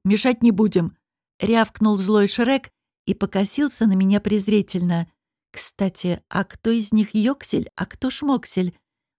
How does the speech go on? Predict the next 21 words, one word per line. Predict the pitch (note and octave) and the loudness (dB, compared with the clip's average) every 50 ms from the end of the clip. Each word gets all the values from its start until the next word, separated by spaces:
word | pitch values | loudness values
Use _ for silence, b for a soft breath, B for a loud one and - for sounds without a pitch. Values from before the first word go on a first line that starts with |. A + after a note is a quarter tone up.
| _ _ - | _ _ -10
Внешне-то | - D#3+ G3 G#3 A#3+ B3+ A#3+ - A#3 A#3 A#3 A#3+ | -6 -2 0 2 2 2 2 2 0 0 2 0
я | A3+ A3+ B3 A#3+ | 0 2 2 2
их | A#3 A#3 - | 0 0 2
не | A#3 A#3+ | 2 4
различаю, | A#3+ A#3+ A#3 A3 A#3 B3+ B3 B3 - D#4 D#4+ D4 C4+ G#3+ F#3 F3+ F3+ b b b _ _ _ _ | 4 4 2 0 0 -2 -2 -2 0 0 2 2 2 2 2 0 0 b b b _ _ _ _
но | - E3+ G#3 G3 | -2 0 0 0
по | - G#3 | 0 -2
голосам | F3+ F3+ G3 F3+ F#3+ G3+ - - G#3+ G#3 G3 | -2 0 0 0 2 0 2 2 2 4 4
и | F#3+ | 4
манерам | F3+ F#3 F#3 F3+ F3+ G3+ A#3+ B3 A3 F#3+ - - _ | 2 2 2 2 4 4 4 4 2 0 -2 -4 _
они | - F#3+ F#3+ F3 F3 | -2 0 0 0 0
совершенно | E3+ - - E3+ F3+ F3+ - - G3 F#3 F3+ F#3 | -2 -2 -2 -2 -2 -2 -2 0 0 0 2 2
разные. | F#3+ G3+ G#3 G#3 F#3 - G3 G3 F#3+ F#3 F3+ - _ _ _ _ _ _ _ _ _ _ _ _ _ _ - | 2 2 2 0 0 0 0 0 0 0 -2 -6 _ _ _ _ _ _ _ _ _ _ _ _ _ _ -6
«А, | G#3+ A3+ A3+ A#3 A#3 | -2 0 0 0 0
слушай, | A3+ - - D4 D4+ D#4 - - A#3 A3 | 0 0 0 2 2 2 2 2 2 0
Шмок», | - - - C#4 C4+ A3+ - - _ _ _ _ - | 0 0 0 2 2 2 0 -2 _ _ _ _ -6
начала | F3+ F#3 F#3 - - F#3+ F#3 G3 | -4 -4 -4 -2 -4 -2 0 0
я, | G3+ F3 G#3+ A#3 C4 | 0 0 0 0 0
обращаясь | G3+ G3 F#3 F#3+ F3 - G#3+ G#3 G3+ F3+ | 0 0 0 0 0 0 0 0 0 0
к | E3+ F3+ | -4 -6
злому. | F3 F#3 G#3 G3+ F#3 E3+ E3+ E3 D#3+ - | -4 0 2 2 2 2 0 -2 -6 -10